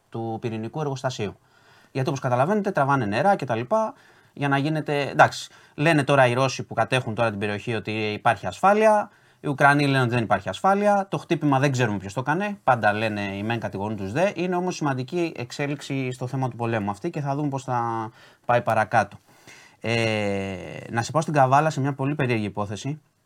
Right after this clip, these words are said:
Βρέθηκε νεκρή μια εξήντα οχτάχρονη έξω από το κτηνοτρόφος,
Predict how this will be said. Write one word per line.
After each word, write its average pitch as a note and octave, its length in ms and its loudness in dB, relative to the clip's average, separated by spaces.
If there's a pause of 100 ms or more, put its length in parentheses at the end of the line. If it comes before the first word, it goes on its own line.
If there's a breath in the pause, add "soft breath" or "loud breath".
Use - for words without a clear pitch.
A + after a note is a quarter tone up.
(480)
Βρέθηκε C3+ 400 -2
νεκρή B2 440 -2
μια A#2+ 160 -4
εξήντα B2 300 -4
οχτάχρονη G2+ 720 -4
έξω B2 320 -6
από - 100 -12
το G2+ 280 -6
κτηνοτρόφος, G#2+ 680 -4